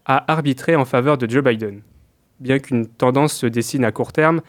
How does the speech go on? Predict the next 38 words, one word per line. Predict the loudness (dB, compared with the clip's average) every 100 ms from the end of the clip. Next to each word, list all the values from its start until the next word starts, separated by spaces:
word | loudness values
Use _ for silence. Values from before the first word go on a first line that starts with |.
| -20 _
à | -8
plus | -2
long | 0 0
terme, | 2 2
il | 2
est | 0
difficile | -4 -6 -6 -6 -4 -2
de | 0
savoir | 2 2 0
si | -2
cet | -6 0 0
événement | 2 2 2
place | 0 -4 -2
réellement | 2 4 4 2
Joe | 2
Biden | 0 2 0
en | 2
ballottage | 2 0 0 -4 0
favorable | 0 2 2 2 -2 _ _ _ -2
pour | 0
deux | 4
mille | 2
vingt-quatre. | 2 -2 -4 -16 _ _ _ _ _ _ _ _ _ -2
Une | -2
chose | 0 0
est | 0
sûre, | 2 2 2 -2 _ _ _
c'est | -14 -14
que | -4
les | -2 0
deux | 0 2
camps | 2 0 -2
ont | -4
conscience | -2 0 2 2
de |
l'importance | 2 2 0 2 0 0
du |
vote | -4 -4